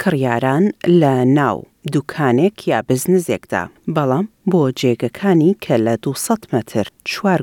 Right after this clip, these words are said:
گۆشە کەمترە، یەک کەس تەنیا لە دوو مەتری چوار گۆشەدا و هەتاکو پەنجا کەس. موزەخانە،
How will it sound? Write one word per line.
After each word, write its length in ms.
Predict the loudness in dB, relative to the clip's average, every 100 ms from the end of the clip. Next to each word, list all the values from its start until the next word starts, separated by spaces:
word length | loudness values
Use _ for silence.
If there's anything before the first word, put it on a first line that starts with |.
| -2
گۆشە 340 | -2 -2 -4 -4
کەمترە، 480 | -4 -4 -2 -2 0 -2 _ -6 -2
یەک 140 | -2 -2 -8
کەس 200 | -8 -8 -6
تەنیا 380 | 0 2 2 0 -2 -4 -2
لە 120 | -2 -2 -2
دوو 200 | 2 4 2
مەتری 360 | -2 0 0 -2 -8
چوار 300 | -8 -4 -4 -4
گۆشەدا 480 | -4 -4 -4 -4 -6 _ -2 0
و 40 | 0
هەتاکو 520 | -6 -4 -6 -2 -2 -2 -6
پەنجا 400 | 0 0 2 -2 -4 -8
کەس. 180 | -10 -12 -12 0 2
موزەخانە، 680 | 2 0 -2 0 0 2